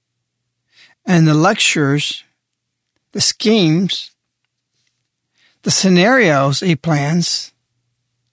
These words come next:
that she could see that, but at the same time, is he allowed to see in heaven her schemes, her holy plans,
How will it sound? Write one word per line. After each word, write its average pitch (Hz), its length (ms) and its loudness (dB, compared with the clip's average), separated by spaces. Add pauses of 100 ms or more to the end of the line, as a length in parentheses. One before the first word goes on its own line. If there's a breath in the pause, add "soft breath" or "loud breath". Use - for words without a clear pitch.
(440 loud breath)
that 175 100 -4
she - 180 -2
could 226 160 -6
see 175 200 0
that, 180 640 -2 (1500 loud breath)
but 208 80 0
at - 20 2
the 165 60 0
same 226 180 2
time, 214 180 2
is 165 120 2
he 233 260 2
allowed 180 320 2
to 170 80 -2
see - 260 0
in 156 100 2
heaven 175 420 2
her - 340 -2
schemes, 160 800 -2 (1200)
her 233 160 -2
holy 202 320 2
plans, 160 800 -4